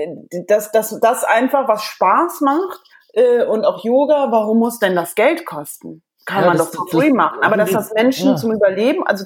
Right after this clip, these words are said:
Speaker 1: als ihren Job machen, wo man immer sagt, „Du machst dein Hobby zum Beruf“, wird man ja manchmal belächelt, ja?
Speaker 2: Mhm.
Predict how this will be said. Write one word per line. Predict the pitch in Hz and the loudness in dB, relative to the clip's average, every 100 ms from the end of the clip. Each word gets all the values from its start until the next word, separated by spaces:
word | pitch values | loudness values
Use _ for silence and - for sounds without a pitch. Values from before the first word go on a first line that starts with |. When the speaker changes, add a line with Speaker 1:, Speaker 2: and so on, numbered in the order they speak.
| - | -4
Speaker 1:
als | 202 202 | -4 -2
ihren | 190 175 | -4 -4
Job | - 214 - | -2 -2 0
machen, | 233 185 170 180 165 - - - | 0 0 0 -4 -6 -8 -20 -6
wo | 214 | -2
man | 214 | 0
immer | 214 | 2
sagt, | 220 214 | 2 2
„Du | |
machst | 226 254 - | 0 -2 -2
dein | 254 233 | -2 0
Hobby | 269 285 | 0 0
zum | 302 247 | 0 2
Beruf“, | 226 220 370 359 | 2 2 2 0
wird | - | 0
man | 247 | 2
ja | 226 | 2
manchmal | 220 220 226 | 0 0 0
belächelt, | 196 202 247 302 339 | 2 2 2 0 -4
ja? | 240 208 139 | 0 0 0
Speaker 2:
Mhm. | 143 151 | -6 -12